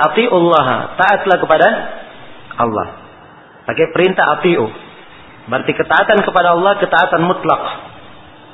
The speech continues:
Jelas ya? Kemudian untuk Ar-Rasul, ketaatan kepada Rasul diulangi lagi kata kerjanya, wa atiur Rasul.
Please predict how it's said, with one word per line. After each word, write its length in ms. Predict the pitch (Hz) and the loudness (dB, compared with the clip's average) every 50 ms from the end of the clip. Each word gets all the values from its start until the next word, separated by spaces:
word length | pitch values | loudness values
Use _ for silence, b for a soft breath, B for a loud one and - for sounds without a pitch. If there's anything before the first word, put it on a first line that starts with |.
| - - 143 | -14 -6 -2
Jelas 160 | 143 143 127 | -2 0 0
ya? 140 | 147 175 214 233 - - - - - - - - - - - - - - - - - - - - - - - - | 0 -2 -2 -4 -6 -12 -16 -18 -18 -20 -20 -20 -20 -20 -20 -20 -20 -20 -20 -20 -18 -18 -18 -18 -20 -20 -18 -4
Kemudian 680 | - 139 156 185 190 214 220 233 247 247 233 240 - - | -2 0 0 2 4 4 4 4 4 2 0 0 -2 -2
untuk 240 | - 170 226 214 214 | -2 0 0 0 2
Ar-Rasul, 560 | 208 202 202 202 202 208 226 240 254 247 - | 2 2 4 2 2 4 4 4 4 4 2
ketaatan 400 | 190 - 202 208 214 214 202 - | 0 2 2 2 2 2 0 0
kepada 240 | - 202 190 190 196 | 2 2 4 4 4
Rasul 400 | 196 - 180 - 233 233 190 175 | 2 2 2 2 0 0 0 0
diulangi 360 | 202 202 196 208 240 240 240 | 2 4 6 6 6 6 4
lagi 220 | 240 247 226 226 - - | 4 4 4 2 2 2
kata 240 | 214 214 214 208 | 2 2 2 0
kerjanya, 480 | 190 180 180 180 175 160 147 131 120 120 | 0 0 2 2 2 2 2 2 0 0
wa 80 | 135 - | 0 0
atiur 480 | - 190 - - 240 269 165 - - | 0 0 0 0 -2 2 2 2 4
Rasul. 380 | 196 190 180 - 185 160 127 | 4 4 4 4 2 0 0